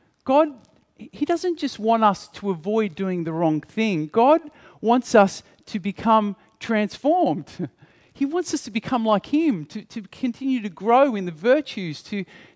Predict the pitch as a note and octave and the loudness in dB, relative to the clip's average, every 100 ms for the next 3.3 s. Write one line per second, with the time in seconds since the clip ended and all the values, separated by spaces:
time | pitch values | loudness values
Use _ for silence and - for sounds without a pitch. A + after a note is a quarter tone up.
0 | _ - G#3 - F3 F#3 F3+ - _ - | _ -6 -6 -4 0 2 0 -4 _ -6
1 | G#3+ G3+ A#3 A#3+ A3+ C4+ B3+ D3 - _ | -2 2 2 2 4 4 4 2 -4 _
2 | F#3+ _ A#3+ A#3+ - F#3+ E3+ - _ C4 | -16 _ -8 -8 -10 -12 -12 -16 _ 0
3 | C#4+ E3+ C3 | 4 4 2